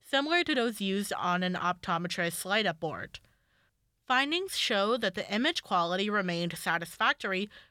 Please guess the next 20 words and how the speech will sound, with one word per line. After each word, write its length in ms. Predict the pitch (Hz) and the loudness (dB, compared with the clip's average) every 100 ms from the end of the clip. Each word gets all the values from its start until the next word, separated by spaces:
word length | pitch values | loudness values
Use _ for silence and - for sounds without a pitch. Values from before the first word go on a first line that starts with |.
| - | -2
regardless 520 | 233 240 269 330 349 | 0 4 4 2 2
of 80 | 349 | 0
the 80 | - | 0
size 460 | - 180 170 180 196 | 2 2 2 -2 0
used. 580 | 254 190 139 - - - _ _ _ _ - | 2 0 -2 -10 -12 -16 _ _ _ _ -2
It 140 | 233 | 0
was 180 | 240 226 | 2 4
also 260 | 247 285 269 | 4 2 0
discovered 760 | 233 - 196 170 190 220 247 | 0 0 -2 0 2 2 2
that 240 | 208 185 - 202 | 2 2 2 0
optical 420 | 180 - 202 190 | 0 -2 0 2
optics 560 | 143 262 - 202 190 | 4 2 0 -6 -4
can 180 | - 196 | -2 -2
be 140 | 190 185 | 0 0
modified 680 | 185 247 269 170 170 190 | 2 2 2 0 0 0
by 120 | 185 202 | 0 0
adjusting 600 | 208 220 233 320 320 294 | 0 0 -2 -2 -2 0
the 100 | 233 | -2
topological 880 | - 240 330 285 180 180 180 170 170 | 0 2 2 2 2 0 -4 -4 0
charge, 580 | 277 240 104 - - | 2 2 0 -6 -8